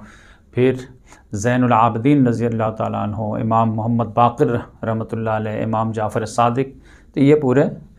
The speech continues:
फिर मूसा काजिम, ये सारी चीज़ें। तो आज हम जो है इमाम शाफ़ी की बात करेंगे। इनकी पैदाइश जो है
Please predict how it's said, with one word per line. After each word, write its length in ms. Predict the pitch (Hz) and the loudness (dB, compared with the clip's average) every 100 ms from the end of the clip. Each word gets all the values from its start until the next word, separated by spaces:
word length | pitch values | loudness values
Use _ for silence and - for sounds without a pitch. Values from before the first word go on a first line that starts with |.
| - - | -12 -4
फिर 80 | 113 | -2
मूसा 340 | 117 - 120 | -2 2 2
काजिम, 480 | - 117 107 117 117 - - _ _ | 4 0 2 -2 -4 -8 -20 _ _
ये 60 | 104 | -6
सारी 280 | - 104 101 | -2 -4 -6
चीज़ें। 280 | 98 - - _ _ - - - - _ _ | -14 -20 -20 _ _ -20 -20 -20 -20 _ _
तो 200 | 139 143 143 143 | 2 2 4 4
आज 240 | 156 165 | 4 4
हम 180 | 170 175 | 0 0
जो 80 | 151 | 0
है 140 | 180 | 2
इमाम 280 | 170 139 135 | 4 4 4
शाफ़ी 380 | 135 139 135 180 | 2 2 4 2
की 120 | 151 120 | 0 0
बात 260 | 104 98 | 0 -4
करेंगे। 340 | 92 92 85 - - _ _ _ - - - - - | -10 -12 -14 -18 -20 _ _ _ -20 -20 -20 -14 0
इनकी 300 | 151 170 214 | 0 2 4
पैदाइश 560 | 196 165 151 151 175 | 4 6 6 4 4
जो 120 | 143 127 | 0 0
है 140 | 135 | 0